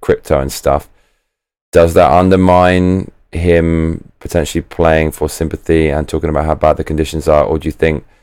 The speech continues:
he just had a little breather and he did what pretty much anyone would do if they had access to a phone and played with their phone? Do you think this is real? Do you think someone else is doing this for him, one of his team? Do you think he's playing the victim, perversely? 'Cause I actually kind of felt a bit sorry for him when I read, "Cockroaches, lice, and bedbugs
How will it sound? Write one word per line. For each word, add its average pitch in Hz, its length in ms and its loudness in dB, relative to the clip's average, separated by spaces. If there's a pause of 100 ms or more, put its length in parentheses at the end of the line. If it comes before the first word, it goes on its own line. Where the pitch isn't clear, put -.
(220)
he 71 80 -6
just 80 200 -4
had 76 160 2
a 76 80 2
little 78 240 2
breather 73 640 -2
and 73 180 -6
he 80 100 -4
did 73 220 -6
what 58 140 -6
pretty 55 160 -2
much 76 180 -4
anyone 82 340 2
would 76 100 -6
do 73 160 -2
if 71 100 -8
they 78 100 -2
had 78 140 2
access - 340 -4
to 73 100 -8
a 69 40 -6
phone 73 400 -2 (560)
and 90 600 2
played 73 560 2 (100)
with 73 480 -4 (760)
their 73 180 2
phone? 82 340 2
Do 90 100 -4
you 90 40 0
think 135 120 4
this 127 120 0
is 123 100 2
real? 131 420 4
Do 113 100 -6
you 104 40 0
think 117 140 0
someone 117 200 2
else 110 160 0
is 104 120 -2
doing 107 240 4
this 104 100 0
for 104 140 0
him, 104 240 2
one 101 120 2
of 95 80 2
his 98 240 -2
team? 104 460 0 (1300)
Do - 100 2
you 127 40 0
think 160 160 4
he's 160 120 4
playing 160 240 2
the 147 80 2
victim, 92 500 2
perversely? 82 540 0
'Cause 104 160 0
I 139 100 6
actually 156 180 2
kind 156 160 2
of 143 60 0
felt 127 220 6
a 104 40 2
bit 113 140 2
sorry 147 340 0
for - 160 0
him 85 160 2
when 80 80 2
I 85 60 4
read, 82 220 2
"Cockroaches, 107 680 0
lice, 90 400 2
and 80 180 -2
bedbugs 90 580 0